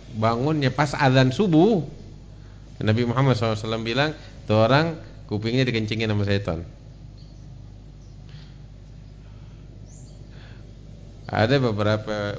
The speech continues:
ulama, dia biasa bangunin santrinya qiyamul lail.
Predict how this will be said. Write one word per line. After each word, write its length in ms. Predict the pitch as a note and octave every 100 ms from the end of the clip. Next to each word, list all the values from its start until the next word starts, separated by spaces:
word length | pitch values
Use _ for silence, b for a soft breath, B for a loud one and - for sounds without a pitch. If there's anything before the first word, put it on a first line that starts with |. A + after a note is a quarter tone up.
| G#2
ulama, 400 | A2 A#2+ C#3+ C#3+ - - - - - - - - - - - - - - - - - - - -
dia 160 | A2
biasa 640 | B2 A#2 A2+ C3 C#3 - -
bangunin 560 | G#2 A2+ A2+ A#2 A#2+
santrinya 560 | G#2 G2+ G2 G#2 B2 D3
qiyamul 400 | B2 A#2+ C#3 D3+
lail. 320 | C3 G#2 F2